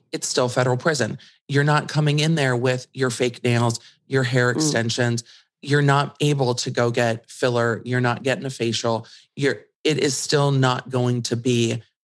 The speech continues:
Speaker 1: the life that she knows now. And the judge can sentence her anywhere from zero probation to thirty years. I think it's likely she'll be in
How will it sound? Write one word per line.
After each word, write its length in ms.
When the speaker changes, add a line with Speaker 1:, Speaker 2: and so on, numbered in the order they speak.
Speaker 1:
the 180
life 340
that 160
she 560
knows 600
now. 540
And 360
the 180
judge 400
can 160
sentence 400
her 180
anywhere 400
from 420
zero 680
probation 560
to 100
thirty 300
years. 420
I 100
think 200
it's 140
likely 520
she'll 200
be 260
in 420